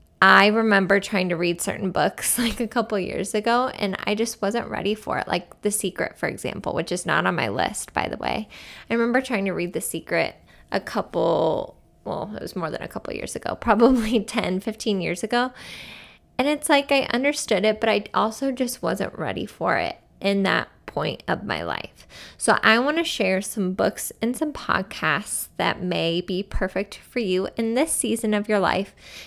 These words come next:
if you're just wanting to, again, kind of dip your toes into a lot of the things I talk about on here. So I'm gonna start with books, and I just wanna say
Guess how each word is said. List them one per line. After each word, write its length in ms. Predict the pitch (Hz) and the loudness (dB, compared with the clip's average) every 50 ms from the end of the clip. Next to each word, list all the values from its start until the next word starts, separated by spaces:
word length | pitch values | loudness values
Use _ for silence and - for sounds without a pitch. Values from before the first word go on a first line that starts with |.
| - - - | -20 -6 -4
if 220 | 247 240 240 - | -4 -4 -2 -2
you're 140 | 277 277 269 | -2 -2 -2
just 800 | 240 - - - 240 254 294 285 - - - - - - - | -4 -4 0 0 2 2 2 -2 -4 -8 -8 -10 -10 -12 -12
wanting 640 | 214 240 226 196 185 185 180 185 185 190 185 185 190 - - | -10 -6 -2 0 2 2 0 0 -2 -4 -4 -4 -6 -8 -10
to, 260 | - - - - - - - | -10 -6 -6 -6 -4 -4 -4
again, 520 | 175 185 - 247 247 254 254 254 262 254 | -6 -4 -2 0 0 0 0 -2 -4 -8
kind 200 | - - 233 208 | -8 -6 -4 -2
of 120 | 202 190 185 | -2 -2 -2
dip 240 | - 180 180 - - | -2 -4 -4 -2 -2
your 120 | 190 190 | -4 -4
toes 680 | 185 - - 185 - 165 170 165 165 170 185 185 - - - _ _ _ | -4 -4 -4 0 2 2 4 4 2 0 0 -2 -6 -10 -12 _ _ _
into 800 | - 170 160 151 156 151 151 - - - - - 151 151 160 170 - - - - - - - - - - - | -4 -2 -2 -2 -4 -6 -8 -10 -10 -8 -6 -4 -4 -2 -4 -4 -6 -10 -18 -20 -20 -20 -20 -20 -4 2 4
a 60 | 269 | 6
lot 180 | 269 247 240 233 | 8 8 8 8
of 120 | 226 226 | 6 4
the 80 | 226 220 | 2 0
things 340 | 226 - 151 160 170 - | 0 0 -2 -2 -2 -2
I 60 | - 196 | -2 -4
talk 260 | - 196 - - - | -4 -6 -10 -10 -6
about 200 | - - - - | -4 -4 -2 -2
on 180 | 110 165 170 | -2 -2 -4
here. 360 | 208 - - - - - 214 - _ _ - - - - - - - | -6 -6 -8 -10 -10 -12 -14 -16 _ _ -20 -20 -20 -20 -20 -18 -8
So 160 | - - - - | -4 -2 0 2
I'm 180 | - 220 220 254 | 2 2 2 4
gonna 180 | 302 392 480 | 4 4 4
start 340 | 480 - - 269 214 - - | 2 2 2 2 2 4 4
with 200 | 220 240 240 - - | 2 0 0 -2 -6
books, 800 | 233 226 - - - 233 - - - - - - - - - - - - - - - _ _ _ | 2 6 6 6 6 4 0 -6 -10 -10 -8 -10 -10 -14 -18 -20 -20 -20 -20 -20 -20 _ _ _
and 520 | - 208 202 202 196 196 196 196 202 - - - - _ _ - _ _ _ _ _ _ _ _ _ _ - - - | 2 4 6 6 6 6 4 2 0 -2 -6 -10 -18 _ _ -20 _ _ _ _ _ _ _ _ _ _ -6 0 2
I 80 | 226 247 | 2 4
just 220 | 254 320 320 - | 2 0 -2 0
wanna 280 | 349 359 381 403 392 - | 0 0 2 4 2 2
say 500 | - - 202 170 170 165 165 170 208 | 2 2 2 2 2 2 0 0 -2